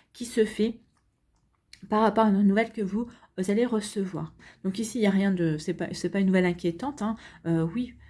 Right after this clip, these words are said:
euh, ça peut concerner une personne âgée. Alors peut-être que c'est parce que vous allez prendre la route, parce que, euh, vous allez, euh, vouloir assister à l'anniversaire peut-être d'un, d'un grand-oncle ou, euh, euh, de votre grand-mère aussi, c'est possible, hein. Ouais, quand ça vous parle, mais en tout cas ici on parle de,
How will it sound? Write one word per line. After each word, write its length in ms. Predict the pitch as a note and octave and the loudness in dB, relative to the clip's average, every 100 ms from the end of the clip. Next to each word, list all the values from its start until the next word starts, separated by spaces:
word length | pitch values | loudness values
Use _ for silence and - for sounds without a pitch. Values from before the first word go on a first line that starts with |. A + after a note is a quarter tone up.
| - | -12
euh, 60 | D#3+ | -4
ça 140 | F#3+ | -4
peut 140 | F#3 G3+ | -2 -2
concerner 380 | G3+ F#3+ F#3+ | -2 0 0
une 80 | F#3+ | 2
personne 280 | F#3+ F#3 F3 | 0 -2 0
âgée. 200 | F3+ G4+ | 0 0
Alors 160 | G#4+ - | 0 0
peut-être 180 | G3 | -2
que 100 | G3+ | -2
c'est 140 | F#3 F#3+ | -2 -2
parce 260 | F#3+ F#3+ | -2 -4
que 120 | - G3+ | -6 -4
vous 100 | F#3 | 0
allez 140 | F3+ | -2
prendre 220 | F3+ G3+ | 0 0
la 120 | F#3+ | 2
route, 160 | F#3+ B3+ | 0 -2
parce 160 | G3+ - | -4 -4
que, 120 | G3+ G3+ - - - | -4 -6 -10 -18 -2
euh, 80 | F3 | 0
vous 120 | F3 | 2
allez, 260 | F#3+ G#3 G#3+ | 2 2 0
euh, 100 | F3 | -2
vouloir 420 | E3+ F#3+ G3 G3 E3+ - - | -2 2 2 2 -2 -8 -6
assister 520 | F3+ G3 G3+ G3+ A3+ - | -2 -2 -4 -4 -2 0
à 120 | F3+ | 2
l'anniversaire 680 | F3 F#3 F#3 F#3 F#3+ G#3+ G#3+ | 2 2 2 0 0 -2 -2
peut-être 200 | F3+ E3+ | -4 -4
d'un, 180 | D3+ - | -4 -2
d'un 200 | E3+ E3+ | 2 2
grand-oncle 760 | E3+ F3+ F3+ F#3+ A#3+ B3 F3+ E3 - - | 4 0 0 -2 -2 -2 -6 -8 -14 -10
ou, 160 | F#3 F#3 | 0 4
euh, 200 | D#3+ D#3+ D#3+ - _ D#3 | 6 4 0 -12 _ 0
euh, 200 | D#3+ D#3 | 2 4
de 120 | F3 | 4
votre 280 | F3 F3 F#3 | 2 0 -4
grand-mère 540 | F3 E3+ F3+ F3+ - | -2 0 0 0 -2
aussi, 300 | F#3 F#3 B3 | -4 -4 -4
c'est 160 | C4+ F#3 | -4 -4
possible, 480 | F3 E3+ - C#4 G3 | -2 -2 0 0 2
hein. 100 | F#3+ - - | 0 -4 -10
Ouais, 60 | G3 | -6
quand 120 | G3+ | -4
ça 120 | G3 | -2
vous 100 | F3+ | -2
parle, 160 | F#3+ C#4 | 0 0
mais 60 | G#3+ | -2
en 40 | |
tout 80 | G#3 | -2
cas 100 | A3+ | -4
ici 180 | A3 B3+ | -4 -4
on 80 | |
parle 160 | A#3 A3 | -2 2
de, 120 | G#3 | 0